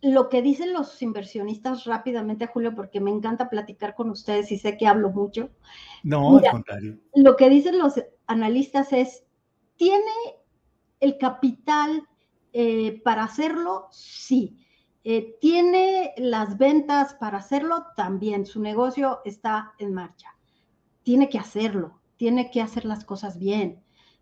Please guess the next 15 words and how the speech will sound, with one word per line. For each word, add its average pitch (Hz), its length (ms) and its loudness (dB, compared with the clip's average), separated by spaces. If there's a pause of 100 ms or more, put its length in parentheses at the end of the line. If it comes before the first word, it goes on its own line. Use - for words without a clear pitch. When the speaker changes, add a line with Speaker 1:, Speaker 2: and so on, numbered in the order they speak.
Speaker 1:
Y, 196 680 -2
y 262 120 8
si 262 180 6
en 247 80 8
realidad, 233 560 2
como 285 180 8
le 226 120 0
informó 214 500 -2
a 247 60 0
los 240 180 -4
inversionistas 214 680 -4
del 220 120 -2
mercado 214 420 -2
de 214 80 -4
valores, 196 460 -4